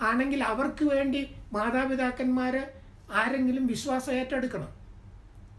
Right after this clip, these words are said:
വിശ്വാസത്തിൽ അവര് പ്രാർത്ഥിക്കണം, അല്ലെങ്കിൽ വിശ്വാസം ഏറ്റെടുക്കണം,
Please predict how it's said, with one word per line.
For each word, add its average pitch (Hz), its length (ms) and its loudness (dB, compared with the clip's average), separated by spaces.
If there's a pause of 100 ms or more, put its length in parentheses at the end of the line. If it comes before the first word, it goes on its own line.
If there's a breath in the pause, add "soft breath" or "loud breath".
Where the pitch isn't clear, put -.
വിശ്വാസത്തിൽ 269 640 -2 (140)
അവര് 294 260 0
പ്രാർത്ഥിക്കണം, 233 560 -4 (1000)
അല്ലെങ്കിൽ 269 280 0 (120)
വിശ്വാസം 277 480 2 (100)
ഏറ്റെടുക്കണം, 247 560 2